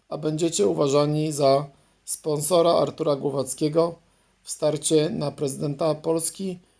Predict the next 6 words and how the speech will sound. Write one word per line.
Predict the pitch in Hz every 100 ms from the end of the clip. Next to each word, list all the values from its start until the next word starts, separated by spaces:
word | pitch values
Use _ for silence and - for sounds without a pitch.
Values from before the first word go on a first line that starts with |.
| _ _
w | 151
dwa | 147 175
tysiące | 196 190 165 151 165
dwudziestym | 151 143 147 151 170
piątym | 185 180 175 202 202
roku. | 190 - 143